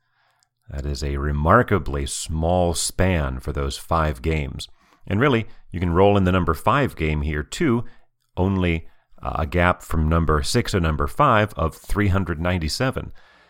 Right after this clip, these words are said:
And that number five, jumping up five spots from last week, is Twilight Struggle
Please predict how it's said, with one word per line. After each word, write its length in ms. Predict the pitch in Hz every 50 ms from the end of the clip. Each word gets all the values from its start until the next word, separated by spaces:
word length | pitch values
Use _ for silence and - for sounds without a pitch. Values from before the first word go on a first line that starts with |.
| _ _ _ _ _ - -
And 120 | - 101
that 80 | 143 170
number 180 | 196 202 190
five, 560 | 165 - - 208 202 151 120 123 151 147 - - - - - - - _ _ - 85 82
jumping 340 | 76 123 143 175 - 143
up 200 | 135 175 180 -
five 360 | - - 87 76 73 73 76 73
spots 400 | - - - 69 69 85 87 -
from 200 | - 80 76 80
last 340 | 98 131 147 - - -
week, 300 | - 69 69 76 - - -
is 280 | - 71 67 60 - -
Twilight 560 | - - - 107 123 147 147 160 147 - -
Struggle 500 | - - 127 127 139 - - - -